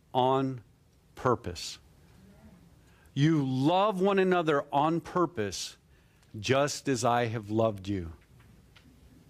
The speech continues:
No greater love has one than this,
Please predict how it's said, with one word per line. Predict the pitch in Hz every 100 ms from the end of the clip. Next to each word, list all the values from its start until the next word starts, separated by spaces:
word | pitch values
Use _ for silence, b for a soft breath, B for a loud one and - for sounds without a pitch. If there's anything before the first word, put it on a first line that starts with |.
| - _ _ - _ -
No | 113 113 131 180
greater | 165 170 160 139
love | 139 131 107 95
has | 110 113 98
one | 110 117 120
than | 123 107
this, | 92 85 -